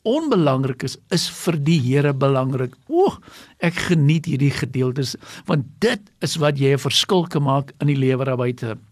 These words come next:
En dan Psalm honderdsewenentwintig vers een wat sê, "As die Here die huis nie bou nie, bou die bouers in bouval wat enige oomblik in mekaar kan stort. As die Here die stad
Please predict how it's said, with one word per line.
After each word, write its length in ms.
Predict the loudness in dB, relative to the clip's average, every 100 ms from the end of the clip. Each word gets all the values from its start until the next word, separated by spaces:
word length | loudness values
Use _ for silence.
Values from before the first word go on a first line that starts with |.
| -20 -20 -10 -2
En 100 | 2
dan 160 | 2
Psalm 440 | 2 0 0 4 4
honderdsewenentwintig 1200 | 4 2 0 -2 -2 0 2 2 0 0 0 -2
vers 320 | -2 -4 -4
een 260 | -6 -2 -2
wat 180 | -2 -4
sê, 180 | -4 -4
"As 180 | -2 -2
die 360 | 0 0 2 2
Here 280 | 2 0 -2 -12 -20 _
die 160 | 0 2
huis 460 | 2 2 2 -2 -10 -8
nie 380 | 0 2 4 4
bou 340 | 4 4 4
nie, 240 | 2 -4 -14 -20 _ _ -20 -12
bou 280 | -2 2 2
die 140 | 4 2
bouers 480 | 2 2 2 0
in 280 | -2 -2 -2
bouval 640 | 0 2 2 -2 -4 -4 -6 -18 -12 -2
wat 140 | -2 -2
enige 480 | 0 2 4 2 -2 0
oomblik 380 | 2 2 -2 -6 -4
in 360 | 2 4 6
mekaar 540 | 4 0 -2 0 2 0
kan 180 | -4 -4
stort. 720 | -2 -4 -2 0 0 -2 -6 -20 -20 -20 -20 -4
As 180 | -4 0
die 240 | 2 4
Here 180 | 4 2
die 160 | 0 -2
stad 580 | 0 0 -2 -4 -6